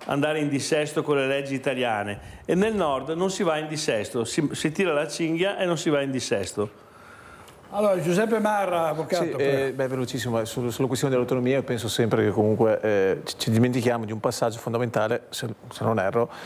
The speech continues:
Speaker 3: che comunque nulla è per sempre, no? Quindi, eh, anche l'autonomia è previsto che, eh, nelle materie che vengono comunque riservate, le, le solite regioni,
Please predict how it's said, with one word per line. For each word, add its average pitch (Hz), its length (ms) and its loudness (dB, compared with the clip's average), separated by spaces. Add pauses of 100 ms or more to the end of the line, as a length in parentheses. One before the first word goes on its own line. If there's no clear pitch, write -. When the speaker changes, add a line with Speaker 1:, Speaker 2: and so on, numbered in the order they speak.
(220)
Speaker 3:
che - 100 2
comunque 135 340 2
nulla 113 380 2
è 110 60 2
per 101 160 -2
sempre, 90 400 -2
no? 104 260 0
Quindi, 87 480 0
eh, 101 340 2
anche 127 300 -2
l'autonomia 123 460 2
è - 20 0
previsto 110 720 0 (320)
che, 120 320 0
eh, 113 280 -2
nelle 120 260 2
materie 117 440 0
che - 80 -10
vengono 110 280 0
comunque 113 600 2
riservate, 110 640 0
le, 101 80 -4
le 101 160 -4
solite 104 640 0
regioni, 131 680 0